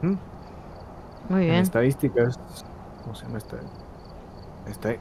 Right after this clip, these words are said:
Speaker 1: estadísticas y probabilidades de algo así. <laughs> Bueno,
Speaker 2: Bueno.
Speaker 1: matemáticas, ¿no?
Speaker 2: Bueno.
Speaker 1: Ujú.
Speaker 2: Por lo menos podemos decir que sabe sumar.
Speaker 1: Sé sumar.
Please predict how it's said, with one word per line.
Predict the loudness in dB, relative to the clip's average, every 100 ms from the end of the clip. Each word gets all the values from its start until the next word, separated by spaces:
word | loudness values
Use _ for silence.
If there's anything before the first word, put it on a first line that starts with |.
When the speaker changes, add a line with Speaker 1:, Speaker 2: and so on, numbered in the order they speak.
| -6 -14 -12
Speaker 1:
estadísticas | -2 2 4 6 4
y |
probabilidades | 6 8 8 8 8 6
de | 6
algo | 8
así. | 6 4
<laughs> | -2 -2 -14 -14 -6 0
Bueno, | 2 0 -4 -16 -16 -14 -14 -14 -14 -14 -14 -16 -14 0
Speaker 2:
Bueno. | 8 8 8
Speaker 1:
matemáticas, | 8 10 10 6 4
¿no? | 6 4 0 -14 -14 0
Speaker 2:
Bueno. | 6 8 8 2 -4 -12 -4
Speaker 1:
Ujú. | -2 -2 -6 -14 -14 -14 -14 -14 -14 -14 -14 -14 -14 -14 -14 -8 8
Speaker 2:
Por | 10
lo | 12
menos | 12 10
podemos | 12 12 12 12
decir | 10 8 8
que | 10
sabe | 12 12
sumar. | 10 6 6 0 -10 -14 -14 -14 -16 -16 -14 -14 -14 -16 -16 -16 -8
Speaker 1:
Sé | -4
sumar. | -2 2 4